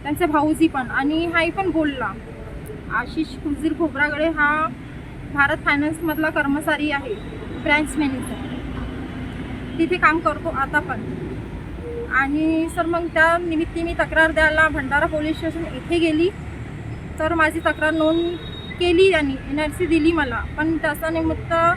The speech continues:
त्यांनी काहीच कारवाई न करताना ते दोन चार दिवस मला टाळतच राहिले, सहा तारीखपासून टाळतच राहिले मला. त्याच्यानंतर मग मी उपोषणाचं त्यांना लेटर दिली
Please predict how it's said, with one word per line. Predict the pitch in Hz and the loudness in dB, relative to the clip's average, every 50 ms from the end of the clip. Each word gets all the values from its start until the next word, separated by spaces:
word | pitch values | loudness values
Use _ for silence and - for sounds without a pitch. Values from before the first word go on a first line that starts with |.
| - 427 - - - - - - - - | 0 -6 -8 -8 -8 -8 -8 -8 -6 -2
त्यांनी | - 320 339 370 | 0 2 2 2
काहीच | 370 370 330 320 381 392 - | 4 4 4 6 4 2 2
कारवाई | - 349 330 339 330 330 349 | 2 4 4 6 6 4 4
न | 359 349 339 339 370 | 4 2 2 2 4
करताना | 381 370 349 349 - 349 349 339 330 285 214 - - - - - - - - - - - - - - - - - | 6 6 4 4 6 2 2 4 2 0 -2 -6 -10 -12 -10 -10 -10 -10 -10 -10 -8 -8 -6 -4 -2 -2 0 0
ते | 330 339 349 | 2 4 6
दोन | 330 320 320 330 330 | 6 6 6 6 6
चार | - 370 339 339 | 6 6 6 6
दिवस | - 349 349 359 - | 6 6 4 4 4
मला | - 330 320 320 226 233 | 4 4 4 4 4 4
टाळतच | 240 - - - 311 302 302 330 359 370 370 349 - | 2 2 6 8 8 10 10 8 4 4 2 0 0
राहिले, | 370 349 320 302 285 - 202 190 - - - - - - - - - - | 4 4 6 6 6 4 2 2 2 2 2 4 4 2 2 2 2 2
सहा | 339 320 330 359 359 | 4 4 6 6 6
तारीखपासून | 349 339 349 - - - - - - - - - - - | 6 6 8 8 8 8 8 8 6 6 6 6 6 8
टाळतच | 330 320 330 330 349 359 359 - - - - - - - | 8 8 8 8 6 4 2 0 0 0 0 2 2 2
राहिले | 330 339 320 320 302 294 302 | 4 6 6 6 6 4 4
मला. | - - 294 - - - - - - - - - - - - - - - - - - - | 4 2 2 2 0 -2 -2 -4 -4 -4 -4 -6 -6 -4 -4 -4 -4 -4 -4 -4 -4 -2
त्याच्यानंतर | - 294 320 311 320 349 339 311 339 339 | 0 0 0 2 2 2 2 4 2 2
मग | 339 339 | 2 0
मी | 339 339 339 349 | 0 0 0 -2
उपोषणाचं | 330 320 - 302 311 320 349 349 330 330 349 349 | -2 -2 0 0 0 0 2 0 0 0 -2 -2
त्यांना | 320 311 285 285 302 311 320 330 | -2 0 0 2 2 4 4 4
लेटर | 320 302 262 - 311 330 311 | 4 2 -2 0 0 2 4
दिली | 311 349 320 294 262 | 6 4 4 4 0